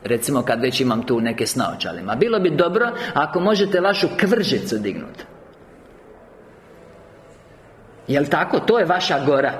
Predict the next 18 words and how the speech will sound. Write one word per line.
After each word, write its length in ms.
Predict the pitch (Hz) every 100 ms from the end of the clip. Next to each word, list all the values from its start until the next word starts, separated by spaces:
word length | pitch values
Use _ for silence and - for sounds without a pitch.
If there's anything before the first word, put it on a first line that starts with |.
| - -
vaš 380 | 110 170 180 -
problem 440 | 160 147 185 175
kojega 240 | 175 180 151
morate 420 | 170 165 147 143
dignut. 500 | - - - - - - - - -
Pazi 260 | 254 269 233
zakon, 500 | 156 139 127 143 180
ako 340 | 254 269 220
kažete 840 | - 277 262 156 - 101 - 156 262 - - - - - - - - - - - - - -
toj 260 | 214 196
i 140 | 151 147
toj 200 | 160 151
stvari, 580 | - 139 113 107 143 247 - - - - - - -
ovdje 300 | 131 147 139
krvarenju, 640 | 156 127 110 104 131 175 262 - - - - - - - - - - - - - - - - - - -
da 180 | 151 175
se 240 | - 180
makne, 480 | 165 165 - 175